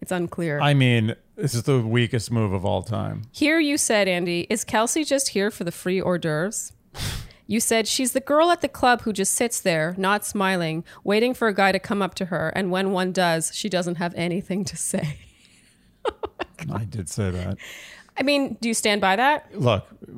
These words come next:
Speaker 2: am I right about that? I, I don't know for sure. I don't wanna malign Kelsey.
Speaker 1: Yeah.
Speaker 2: But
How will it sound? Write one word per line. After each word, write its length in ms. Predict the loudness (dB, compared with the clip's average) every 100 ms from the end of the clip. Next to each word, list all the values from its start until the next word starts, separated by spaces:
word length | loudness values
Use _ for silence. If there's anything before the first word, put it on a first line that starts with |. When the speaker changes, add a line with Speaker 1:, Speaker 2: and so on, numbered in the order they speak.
| 0
Speaker 2:
am 180 | 4
I 100 | 4
right 300 | 4 4 4
about 360 | 4 6 6 6
that? 400 | 4 4 4 -2
I, 340 | -2 0 2 2
I 40 |
don't 180 | 2 0
know 120 | -2
for 140 | -4 -8
sure. 280 | -4 -2
I 40 | 0
don't 120 | 0
wanna 220 | 0 -2
malign 720 | -2 0 0 2 0 -2 -6 -4
Kelsey. 580 | -2 -2 -4 -6 -6 -4
Speaker 1:
Yeah. 260 | -2 -2 -4 _ _
Speaker 2:
But 360 | 2 2 0